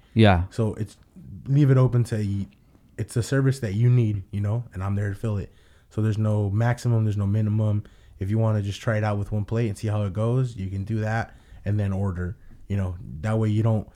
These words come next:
Speaker 2: have to order a big package.
Speaker 1: Yeah.
Speaker 2: And, "Ah, I'm done. Like, I'm screwed. I'm not gonna eat all this food."
Speaker 1: Yeah.
Speaker 2: You know, because
Speaker 1: Uh,
Speaker 2: for some people, the plates are too much. For some people, they're too little.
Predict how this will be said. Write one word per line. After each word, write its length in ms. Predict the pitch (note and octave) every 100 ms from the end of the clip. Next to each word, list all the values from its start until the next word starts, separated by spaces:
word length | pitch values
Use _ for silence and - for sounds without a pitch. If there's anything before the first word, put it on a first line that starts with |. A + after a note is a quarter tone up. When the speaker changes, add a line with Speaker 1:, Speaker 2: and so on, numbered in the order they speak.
| - -
Speaker 2:
have 240 | A2 -
to 80 | A2
order 340 | F#2 A2 G#2
a 60 | F#2+
big 240 | F2 F2
package. 340 | - F#2+ - F2
Speaker 1:
Yeah. 260 | G2+ F#2+ F2
Speaker 2:
And, 60 |
"Ah, 440 | F2 E2 E2+ D#2 E2
I'm 100 | F2
done. 380 | E2 D#2+ -
Like, 120 | D2 -
I'm 120 | F#2+
screwed. 360 | - G#2 F2+
I'm 140 | G2 G2
not 120 | F#2+
gonna 140 | F#2
eat 120 | F#2 F#2
all 100 | F2+
this 160 | -
food." 240 | - F2+ - - _ _ -
Speaker 1:
Yeah. 200 | G2+ F2
Speaker 2:
You 80 | E2
know, 60 | - -
because 380 | G#2 G2 A2 G#2
Speaker 1:
Uh, 40 | - _
Speaker 2:
for 100 | -
some 220 | C3 D#3 D3+
people, 280 | D#3+ D3
the 100 | C3
plates 360 | A2 C3 C3 - -
are 100 | A2+
too 160 | -
much. 300 | B2+ B2 C3+
For 80 | A2
some 180 | - A2+
people, 320 | A#2 G#2 G#2+
they're 200 | G#2 G2+
too 280 | - - A2+
little. 400 | A2+ A#2 F#2